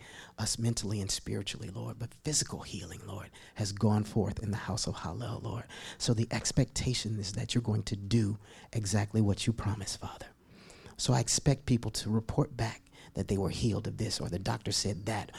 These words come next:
or this thing happened, or that thing happened. Lord, there is an expectation, Lord, because you are the God of the impossible. And your word does not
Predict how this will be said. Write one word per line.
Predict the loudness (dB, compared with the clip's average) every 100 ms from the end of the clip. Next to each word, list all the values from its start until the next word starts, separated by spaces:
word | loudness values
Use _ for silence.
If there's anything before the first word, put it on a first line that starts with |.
| -14 -2
or | 2 4
this | 4 2
thing | 2 0 -2
happened, | -4 -4 -2 -2
or |
that | 0 -2 -2 -2
thing | -2
happened. | -2 -2 0
Lord, | 2 4
there | 4
is | 4
an | 0 0
expectation, | -2 0 2 2 2 2 2 0
Lord, | -2 -2 -4 -8 -12 -4
because | 0 4 4 8
you | 6 6
are | 0 0
the | -4 -6 -2
God | 4 4 2 -4 -10 -12 -20 -20 -14 -8
of | -2
the | 0
impossible. | 0 -2 0 4 4 2 -6 -12 -18 -20 -20 -20 -20 -20 -20 -18 -8 2
And | 8
your | 10 10
word | 10 10 10 8
does | 4 6
not | 6 8 6